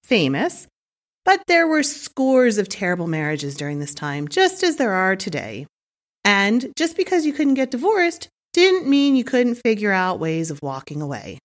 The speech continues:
So let's say you find yourself in love and married, and then out of love, but still married. How did you walk away, and why would you take that big step? Well, here's a fun fact.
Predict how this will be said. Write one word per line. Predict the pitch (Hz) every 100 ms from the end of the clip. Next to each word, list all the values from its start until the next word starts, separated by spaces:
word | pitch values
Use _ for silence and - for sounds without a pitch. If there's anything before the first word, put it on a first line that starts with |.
| _ _ _ _ _ _ _ _ -
So | 403
let's | 359 359
say | 311
you | 294 294
find | 285 240 247
yourself | 240 240 226 240
in | 220
love | 180 170 170 170
and | 190 160
married, | 147 147 151 151 165
and | 226
then | 254
out | 220 226
of | 220
love, | 208 190 190 185 _ _
but | 165
still | - - 143
married. | 139 131 123 123 - _ _ _ _ _ -
How | 165 165
did | 175
you | 190
walk | 190 190
away, | 220 294 370 180 160 -
and | 175 175
why | 165 170 240 403
would | 311
you | 170
take | - 123
that | - -
big | - -
step? | - 135 - - - - _ _
Well, | 285
here's | 277 - 359
a | -
fun | 185 147
fact. | 143 101 - -